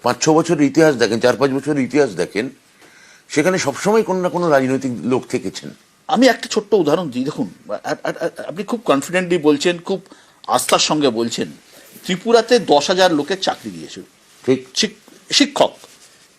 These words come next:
Speaker 2: সম্ভবত বাম আমলে গিয়েছিল,
Speaker 1: বাম আমলে গেছে,
Speaker 2: বিজেপি
Speaker 1: বিজেপি
Speaker 2: বলেছিল, ক্ষমতায় লিখে দিয়েছিল যে আমরা ক্ষমতা আসলে এদের চাকরি ফিরিয়ে দেবো।
Speaker 1: দিতে পেরেছে?
Speaker 2: কিন্তু কারোর চাকরি ফে-, আমি বলছি, কারোর চাকরি কিন্তু ফেরেনি, দশ হাজারের চাকরি গেছে। বামেরাও পারেনি, বিজেপিও পারেনি।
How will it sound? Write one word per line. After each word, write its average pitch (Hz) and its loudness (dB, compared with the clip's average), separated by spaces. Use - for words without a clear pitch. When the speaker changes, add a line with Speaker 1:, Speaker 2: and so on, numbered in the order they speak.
Speaker 2:
সম্ভবত 190 4
বাম 151 6
আমলে 175 6
গিয়েছিল, 180 4
Speaker 1:
বাম 131 6
আমলে 151 6
গেছে, 170 6
Speaker 2:
বিজেপি 214 8
Speaker 1:
বিজেপি 196 6
Speaker 2:
বলেছিল, 220 8
ক্ষমতায় 220 6
লিখে 151 0
দিয়েছিল 220 0
যে 240 2
আমরা 170 4
ক্ষমতা 180 0
আসলে 185 2
এদের 196 -2
চাকরি 160 -2
ফিরিয়ে 127 -2
দেবো। 80 -10
Speaker 1:
দিতে 113 0
পেরেছে? 202 4
Speaker 2:
কিন্তু 220 -2
কারোর 233 4
চাকরি 240 2
ফে-, 220 2
আমি 180 -4
বলছি, 143 -2
কারোর 202 4
চাকরি 160 0
কিন্তু 190 -6
ফেরেনি, 160 0
দশ 127 2
হাজারের 185 0
চাকরি 104 -6
গেছে। 76 -14
বামেরাও 143 4
পারেনি, 214 2
বিজেপিও 147 0
পারেনি। 67 -12